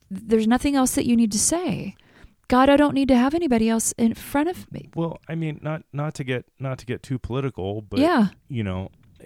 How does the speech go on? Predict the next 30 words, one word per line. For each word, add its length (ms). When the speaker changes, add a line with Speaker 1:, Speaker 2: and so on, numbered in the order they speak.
Speaker 2:
even 360
here 220
in 60
America, 680
you 120
know, 300
Speaker 1:
Oh, 180
come 160
on, 80
Speaker 2:
with, 80
Speaker 1:
babe. 220
Speaker 2:
with 180
the 80
gun 300
debate, 380
Speaker 1:
Come 140
on. 240
Speaker 2:
you 140
know, 280
everybody 480
talks 300
about 220
the 80
gun 180
debate, 320
the 60
gun 180
debate. 300
It's 160
like, 240